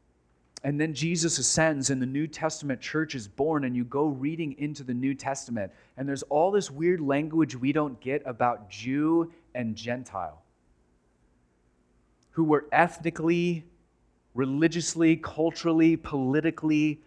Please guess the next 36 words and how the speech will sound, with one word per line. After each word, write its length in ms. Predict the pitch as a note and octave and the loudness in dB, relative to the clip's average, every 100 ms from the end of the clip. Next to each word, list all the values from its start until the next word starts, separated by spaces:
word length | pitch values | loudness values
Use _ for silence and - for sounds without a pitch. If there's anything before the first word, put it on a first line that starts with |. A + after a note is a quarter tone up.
| _ - | _ -14
completely 1080 | - D#3+ C#3 - D3 D#3+ F3 G3 F#3+ F3 F3 | -6 -6 -6 -14 -8 -4 0 0 0 -4 -4
different. 420 | B2 C#3 B2 A#2 | -2 -4 -4 -6
The 40 | |
s-, 280 | B2+ - - | -4 0 0
the 140 | - | 0
difference 480 | C3 A2+ F#3 A#3 A3+ | -4 2 2 4 0
between 340 | A3 D#3 F3 E3+ | -2 -2 -4 -2
them 160 | D#3 | 0
was 180 | C3+ B2+ | 0 -2
stunning. 600 | - - - C#3 B2+ F#2+ D2+ _ _ _ _ _ _ - _ _ _ _ _ _ _ _ - | -4 -8 -4 -2 -2 -4 -12 _ _ _ _ _ _ -20 _ _ _ _ _ _ _ _ -2
They 140 | D3+ | 0
would 300 | C#3+ D3+ F3 | 2 4 4
not 180 | F3+ D3+ | 6 4
associate 640 | A#2+ - D3+ F3 F3+ E3+ | 0 0 0 0 2 2
with 160 | F3 D#3 | 2 -4
one 140 | E3 | -6
another. 360 | E3 D#3+ E3 F#3 | -2 -2 -2 -4
In 180 | C#3+ B2+ | -4 -4
some 200 | D3 D#3 | -4 -2
cases, 400 | D#3+ D3+ C#3+ B2 | -2 -2 -4 -2
they 80 | |
would 180 | B2+ B2 | 0 0
not 240 | A2+ G2 - | -2 -4 -8
talk 340 | - C#3 - | -4 -4 -4
to 60 | E3 | -6
one 140 | E3 | -6
another, 380 | D#3 D#3 D#3 D#3 | -2 -2 -2 -2
and 160 | C#3 C3 | -4 -4
they 80 | |
certainly 600 | A2 - - F3+ D#3+ B2+ | -6 -8 -6 -4 -2 -4
would 280 | G#2+ A2 G#2+ | -4 -2 -4
never 800 | A#2 A#2+ B2+ C#3+ E3 A#2+ G2 D#2+ _ _ _ _ _ | -4 -6 -2 2 2 0 -10 -12 _ _ _ _ _
eat 240 | E3 F3 D#3+ | -6 -6 -4
with 220 | B2+ - | -8 -8
one 140 | G#2+ | -14
another 480 | G2 G2 F2+ F2+ G2+ | -12 -12 -10 -10 -12